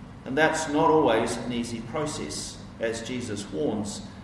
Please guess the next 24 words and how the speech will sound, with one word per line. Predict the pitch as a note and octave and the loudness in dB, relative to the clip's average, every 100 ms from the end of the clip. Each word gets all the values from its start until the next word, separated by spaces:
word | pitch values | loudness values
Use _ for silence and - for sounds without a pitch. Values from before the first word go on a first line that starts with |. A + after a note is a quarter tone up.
| - | -10
it | A#2 | -6
involves | A#2 A2+ A#2 A#2 A2 G#2+ - | -6 0 2 4 4 0 -4
being | G2 F#2+ F#2+ | -6 -6 -8
pruned, | - D#3+ A2 F#2+ - - - - - - - - | -2 0 2 0 -6 -10 -14 -14 -14 -14 -14 -4
pruned | D#3+ D3 C3 | 2 4 4
of | B2 | 2
our | A#2 | 2
attitudes, | G#2 C#3 D3+ D3 D3+ C#3+ C3+ C3+ | 4 4 4 4 2 0 0 -4
pruned | - - E3 D#3 D3 | -8 0 0 2 0
of | C3+ | 4
our | B2+ - | 6 6
assumptions, | - - B2+ B2+ B2+ A#2 - - - - - - - | 4 0 -2 -2 -4 -6 -8 -8 -10 -12 -12 -12 -2
pruned | D#3 D3+ D3+ D3 C#3+ | 6 10 10 8 4
of | - A#2+ B2 - | 0 0 -2 -2
our | A2+ A2+ A2 A2 | -2 0 -2 -4
prejudices, | G#2+ G#2 G2+ G2 - G2 E2+ - - - - - - - - - - - - - | -6 -6 -6 -8 -8 -8 -8 -8 -10 -12 -14 -16 -16 -16 -16 -16 -16 -16 -16 -14
which | A2 G2+ - | -12 -10 -10
takes | - G2+ G2 A2 | -6 -6 -6 -6
us | G2+ - - - - - - - - - | -6 -6 -8 -10 -14 -16 -16 -16 -14 -12
to | - G2 G2 | -8 -4 -4
our | G2+ G2 | -2 -2
reading | A2+ A2 G2 | -2 -2 -4
from | G2 G2 F2+ | -6 -8 -10
Acts | G#2+ G#2 - - - - | -8 -8 -8 -8 -8 -8